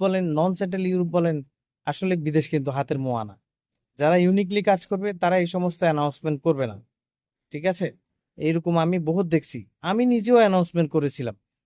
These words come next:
যে এক টাকাও অ্যাডভান্স লাগবে না, ওই পারমিট আসলে এক লাখ টাকা, দেড় লাখ টাকা দিয়েন।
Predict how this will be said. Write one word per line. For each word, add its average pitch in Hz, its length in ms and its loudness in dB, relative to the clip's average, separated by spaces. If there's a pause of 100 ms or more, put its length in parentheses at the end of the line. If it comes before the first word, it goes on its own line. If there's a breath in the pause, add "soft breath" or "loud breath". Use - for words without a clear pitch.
(120)
যে 135 140 -2
এক 165 200 2
টাকাও 175 240 0
অ্যাডভান্স 180 420 2
লাগবে 185 260 -2
না, 226 160 -8 (460)
ওই 190 100 -4
পারমিট 175 380 2
আসলে 175 260 2
এক 160 140 0
লাখ 151 140 0
টাকা, 143 200 -2
দেড় 135 160 -2
লাখ 131 140 -4
টাকা 135 200 -4
দিয়েন। 131 280 -6